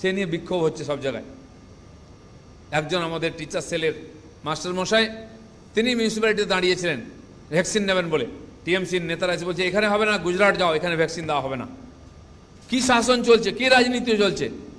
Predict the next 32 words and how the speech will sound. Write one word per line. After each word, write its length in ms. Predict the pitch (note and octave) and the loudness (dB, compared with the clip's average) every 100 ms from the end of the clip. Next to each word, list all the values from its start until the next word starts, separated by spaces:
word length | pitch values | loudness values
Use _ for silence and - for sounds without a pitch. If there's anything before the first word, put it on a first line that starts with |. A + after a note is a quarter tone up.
| - | -8
পশ্চিমবাংলার 440 | F3 - E3+ E3 | -6 -4 -4 -4
মানুষ 280 | D3 D3+ D#3 | -2 -4 -2
এরকম 180 | C#3+ D3 | -2 -4
কোনোদিন 220 | D3 D3 | -6 -6
কল্পনা 320 | C#3 C3 C#3+ | -4 -4 -4
করতে 220 | B2+ C3 C3 | -6 -6 -4
পারেননি। 340 | B2+ C#3 C3 - - - | -4 -2 -4 -6 -14 -12
সেই 160 | - F#3+ | -2 -2
পরিস্থিতির 500 | F#3+ E3+ - C#3+ D3 | 0 -4 -6 -10 -10
ভিতর 200 | C3+ C#3 | -6 -6
দিয়ে 160 | C3 | -4
আমরা 180 | C3 C#3 | -4 -2
এগোচ্ছি। 380 | C3+ F3+ A3 A3 - - - - - - - - - - - - | -2 -2 -2 -6 -8 -16 -20 -20 -20 -20 -20 -20 -20 -20 -20 -8
মানুষ 440 | B2+ E3+ E3 - - | -2 0 -2 -6 -8
তার 160 | - D#3 | -4 -4
প্রতিরোধ 400 | D#3 D#3+ G3+ G#3 | -4 0 2 2
করার 160 | E3+ E3 | 0 -4
জন্য 120 | D3 | -4
আমাদের 240 | C#3 C#3+ | -2 -2
দায়িত্ব 280 | C3 A#2+ - | 0 -2 -4
দিয়েছে। 260 | A2 G#2+ - - - - - E3+ | -8 -8 -12 -20 -20 -20 -6 6
যে 100 | A3 | 8
পার্টিগুলি 520 | G#3+ G#3 A#3+ A#3+ A#3+ | 8 4 4 4 6
এত 140 | A3+ | 4
বছর 280 | A3+ A3 A#3 | 2 2 0
ধরে 220 | G3+ A3+ | 2 4
এখানে 400 | G#3 A3 A3 A3 - | 4 2 0 -4 -8
কখনো 240 | F#3 F3+ G#3 | -2 0 0
সরকারে 400 | G3+ G3 G#3 G#3 | 0 0 0 0
বা 120 | G3+ | 0
বিরোধী 320 | F3+ G3+ G#3 | 2 2 2
ছিল, 220 | G#3 G#3+ | 0 -2